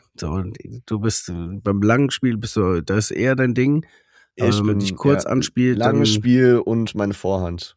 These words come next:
Speaker 2: Rückhand, kurzes Spiel. Da kriegt man mich eher,
Speaker 1: Mhm.
Speaker 2: ja.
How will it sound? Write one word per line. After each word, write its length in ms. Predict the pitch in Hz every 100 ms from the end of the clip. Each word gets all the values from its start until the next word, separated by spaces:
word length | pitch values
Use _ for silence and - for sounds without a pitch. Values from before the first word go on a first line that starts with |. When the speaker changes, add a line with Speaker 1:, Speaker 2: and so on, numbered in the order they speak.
| -
Speaker 2:
Rückhand, 520 | 120 123 117 107 -
kurzes 280 | 120 104 -
Spiel. 460 | - 95 92 95 110 _ - - - - -
Da 200 | - 101
kriegt 240 | - 101 87
man 100 | 85
mich 300 | 80 - _ -
eher, 300 | 76 76 85
Speaker 1:
Mhm. 120 | 80
Speaker 2:
ja. 180 | 87